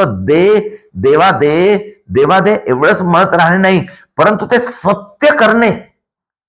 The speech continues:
सत्य करणे. मी सत्य आहो किंवा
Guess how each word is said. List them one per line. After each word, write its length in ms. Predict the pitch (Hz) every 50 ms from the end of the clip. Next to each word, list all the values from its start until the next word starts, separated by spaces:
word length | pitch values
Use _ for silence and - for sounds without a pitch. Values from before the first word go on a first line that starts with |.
| _ _ _ _ _
सत्य 600 | - - - - 143 143 143 143 - - 165 170
करणे. 460 | 165 - 127 127 113 120 120 113 101 82 - - - - - - _ _ _ _ - - _ _ _ _ _ _ _ _ _ _ _ _ _ - - -
मी 380 | 127 123 123 131 156 208 262 254
सत्य 500 | - - 214 208 208 208 - - 208 208
आहो 440 | 190 185 180 160 170 190 196 - -
किंवा 600 | - - - - - 131 156 170 180 185 185 -